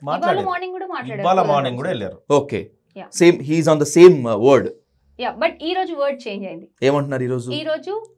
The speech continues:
Speaker 2: హరగోపాల్ సార్ ఇంకా కో-, కోదండరాం సార్ కలిసి టీఎస్పీఎస్సీకి వెళ్ళారంట.
Speaker 1: Hmm.
Speaker 2: వెళ్ళి "మేము మాట్లాడినాము, సానుకూలంగా స్పందించారనే" వర్డ్ చెప్పారు. కానీ ఇది only టీఎస్పీఎస్సీ తల-, ఇప్పుడు టీఎస్పీఎస్సీ దో అది ఇండిపెండెంట్ బాడీ అయినప్పటికీ కూడా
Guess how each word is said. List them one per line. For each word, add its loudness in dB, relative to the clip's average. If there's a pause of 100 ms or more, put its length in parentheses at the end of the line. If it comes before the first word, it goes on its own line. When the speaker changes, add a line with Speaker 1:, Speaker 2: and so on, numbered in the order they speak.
Speaker 2:
హరగోపాల్ -8
సార్ -12
ఇంకా -14
కో-, -10
కోదండరాం -16
సార్ -20
కలిసి -12
టీఎస్పీఎస్సీకి -16
వెళ్ళారంట. -12
Speaker 1:
Hmm. -14
Speaker 2:
వెళ్ళి -10 (280)
"మేము -10
మాట్లాడినాము, -10
సానుకూలంగా -12
స్పందించారనే" -16
వర్డ్ -12
చెప్పారు. -14 (340)
కానీ -8 (260)
ఇది -6
only -4
టీఎస్పీఎస్సీ -14
తల-, -12 (100)
ఇప్పుడు -16
టీఎస్పీఎస్సీ -10
దో -2 (140)
అది -10
ఇండిపెండెంట్ -10
బాడీ -4
అయినప్పటికీ -10
కూడా -8